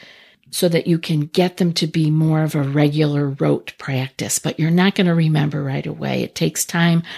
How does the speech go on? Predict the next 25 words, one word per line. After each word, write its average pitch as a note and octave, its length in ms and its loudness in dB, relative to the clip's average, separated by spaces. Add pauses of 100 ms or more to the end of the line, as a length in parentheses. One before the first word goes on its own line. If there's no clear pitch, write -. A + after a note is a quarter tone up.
(100)
for D#3 140 -2
that D3 380 0
to C#3+ 100 -4
sink D3 480 0
in. A#2 360 -4 (2000)
So C4 260 0
in A#3+ 100 6
order C4+ 320 2
to F#3+ 160 -8
do A3+ 280 0
that, F#3 240 2
I F3+ 100 0
want F#3+ 340 -2
you F#3 460 2
to F#3+ 640 0 (300)
put E4+ 260 -6
little C#4+ 220 0
reminders C4+ 680 2
around A3 320 0
the G#3 100 0
house G3 500 -4
so - 240 -2
that G3+ 180 -2
you G#3 140 -4
can G#3 320 0